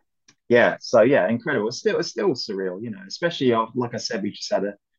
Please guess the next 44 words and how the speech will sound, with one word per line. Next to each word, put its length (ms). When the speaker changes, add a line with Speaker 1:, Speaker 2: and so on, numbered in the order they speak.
Speaker 2:
quite 200
a 20
bit 140
of 80
a 40
gap 300
between, 420
Speaker 1:
Mm. 60
Speaker 2:
uh, 260
between, 560
uh, 200
tours. 540
Speaker 1:
Mm. 140
Speaker 2:
And, 340
uh, 140
just 220
coming 280
back 220
and 100
doing 160
it 40
again 160
is 100
like, 140
"Oh 80
my 120
God," 280
you 80
know, 160
I'm 80
playing 300
the 80
best 280
songs 360
with, 200
like, 280
my 140
favourite 360
singer. 480
And 100
it's 120
just, 320
yeah, 240
yeah, 200